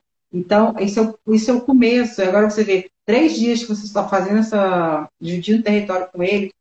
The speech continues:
fazendo passo a passo, tudo que tem que ser feito, igual você falou, a gente não tem que ficar andando atrás do nosso cavalo, ficar implorando carinho pra ele,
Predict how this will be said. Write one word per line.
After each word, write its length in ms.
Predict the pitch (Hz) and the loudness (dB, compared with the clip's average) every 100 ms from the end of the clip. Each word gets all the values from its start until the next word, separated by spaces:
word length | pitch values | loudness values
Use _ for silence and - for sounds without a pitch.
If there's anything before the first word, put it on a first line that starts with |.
| _ | _
fazendo 460 | 190 185 185 214 214 | 0 0 2 0 2
passo 240 | 190 185 | -2 -2
a 40 | 180 | -6
passo, 400 | - 190 190 - | 0 2 2 0
tudo 160 | 214 208 | -2 -4
que 80 | - | -4
tem 140 | 202 | -6
que 60 | 190 | -4
ser 220 | 175 170 | -4 -4
feito, 280 | - 202 190 | -4 -2 -2
igual 180 | 185 190 | -2 -2
você 120 | - | -4
falou, 360 | 214 196 196 190 - _ | 0 2 2 -2 -8 _
a 60 | |
gente 160 | 180 220 | -6 -2
não 100 | 202 | 0
tem 140 | 226 | 2
que 60 | 277 | 0
ficar 160 | - 220 | 0 0
andando 240 | 214 208 | 2 0
atrás 280 | 202 196 190 | 0 0 0
do 80 | 185 | -6
nosso 180 | 180 | -6
cavalo, 360 | - 180 185 185 | -2 0 2 0
ficar 180 | - 190 | -2 -4
implorando 480 | 185 190 180 185 185 | -2 -2 0 -2 -2
carinho 320 | 180 175 175 | -2 -2 -2
pra 180 | 170 165 | -4 -2
ele, 280 | 160 147 | -2 -2